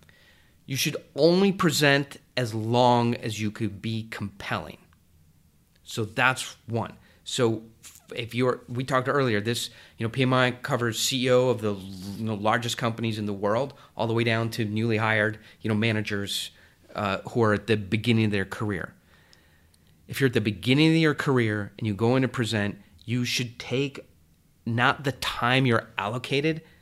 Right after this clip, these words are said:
but you should put your presentation into the amount of time you can be compelling. And what does that mean? Big ideas, new information, novel, um, ways of describing things,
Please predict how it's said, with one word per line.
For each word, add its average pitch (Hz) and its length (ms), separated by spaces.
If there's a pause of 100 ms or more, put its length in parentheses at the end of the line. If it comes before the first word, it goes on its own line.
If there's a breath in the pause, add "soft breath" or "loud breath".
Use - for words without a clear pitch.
(280 soft breath)
but 107 180
you 120 160
should 117 280
put - 200
your 156 80
presentation 131 640
into 117 220
the 117 40
amount 117 300
of 123 80
time 117 160
you 110 100
can 104 140
be 101 200
compelling. 123 760 (280 loud breath)
And 117 80
what 127 100
does 131 100
that 127 140
mean? 110 340 (1080 soft breath)
Big 139 220
ideas, 143 600 (180)
new 113 420
information, 135 840 (240 soft breath)
novel, 135 840 (640 soft breath)
um, 120 180
ways 131 280
of 143 60
describing 127 640
things, 113 440